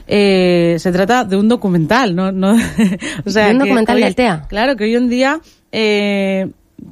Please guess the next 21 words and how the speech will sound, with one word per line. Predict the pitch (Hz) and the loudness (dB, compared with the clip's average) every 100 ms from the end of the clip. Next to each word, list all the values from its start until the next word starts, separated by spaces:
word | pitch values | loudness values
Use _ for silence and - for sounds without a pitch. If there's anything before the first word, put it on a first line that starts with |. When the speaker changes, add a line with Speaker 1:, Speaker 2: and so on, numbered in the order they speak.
| 185 | -6
Speaker 1:
escuchas | 180 170 208 220 214 | -6 -2 0 0 0
documental | 202 214 214 190 214 269 | 0 0 0 0 0 0
y, | 233 196 | 0 0
bueno, | 190 220 | 0 0
puede | 180 196 226 | 0 0 0
ser | 247 | 0
que | 233 | 0
es | 226 | 0
verdad | 220 214 226 | 0 0 -2
que | 220 | -2
los | 196 | -2
documentales | 190 185 190 196 214 | -2 -2 0 0 0
que | 208 226 | 0 0
ya | 214 | 0
se | 214 | 0
ven | 208 | 0
en | 208 | 0
plataformas | 196 196 190 - 208 208 202 202 190 - - - - | 0 0 0 -2 0 0 0 -2 -4 -6 -14 -20 -14
grandes | - 202 208 240 240 | -4 -2 0 0 0
no | 226 226 | 0 0
era | 214 202 196 | 0 -2 -4